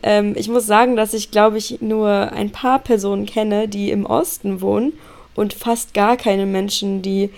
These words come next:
damals in der D D R gelebt haben. Ich werde mal versuchen, äh, solch eine Person ausfindig zu machen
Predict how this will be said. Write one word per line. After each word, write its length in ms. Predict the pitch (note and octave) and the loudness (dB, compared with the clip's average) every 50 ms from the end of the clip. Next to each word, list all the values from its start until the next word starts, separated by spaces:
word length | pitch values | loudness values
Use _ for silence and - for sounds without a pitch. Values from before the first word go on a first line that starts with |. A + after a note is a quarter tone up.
| - - - | -20 -20 -10
damals 360 | - - G3+ G3+ G#3+ G#3+ G3+ - | -2 0 2 2 2 0 0 0
in 100 | G#3 G3+ | 0 0
der 120 | F#3+ F#3+ | 0 0
D 120 | F#3 G3+ | 0 0
D 140 | F#3 F#3+ - | 0 0 2
R 200 | - - G#3 A3+ | 4 4 4 4
gelebt 440 | G3+ F#3 F3+ F3+ F3+ G3 G3 - - | 2 0 -2 -2 -2 -4 -4 -4 -4
haben. 400 | F#3+ F#3 F#3 F#3 G3+ A3+ B3 B3+ - - - - - - - - _ | -2 -2 -2 -2 -2 -4 -4 -6 -8 -14 -20 -20 -20 -20 -20 -14 _
Ich 140 | - G3 G3 | -12 -2 2
werde 220 | G3+ A3 A#3 C4 | 2 4 4 6
mal 160 | B3 A3+ A3 | 4 4 2
versuchen, 680 | A3 - A3+ A3 G#3 F#3+ G#3+ C4 D#4+ E4+ - - G#3 | 2 0 0 0 0 2 4 4 4 4 2 0 0
äh, 500 | G#3 G3+ - - - G3+ G3+ G3+ G3 G3 | 2 2 0 0 0 0 2 2 2 0
solch 280 | G3 G3 G3+ G3+ G#3+ - | 0 0 0 0 2 2
eine 160 | - G#3 G3+ | 0 0 -2
Person 340 | G#3 - G#3 G3 G#3 G3+ G3 | -2 -4 -6 -2 -2 -2 -2
ausfindig 600 | - - A#3 D4+ E4 - - G#3+ G3+ G3+ G3+ - | 0 2 0 2 0 0 -2 -2 -2 -2 -4 -4
zu 120 | - - | -4 -2
machen 400 | G#3 G3 G3 G#3 - - C#4 D#4 | 0 0 0 -2 -2 -4 -4 -4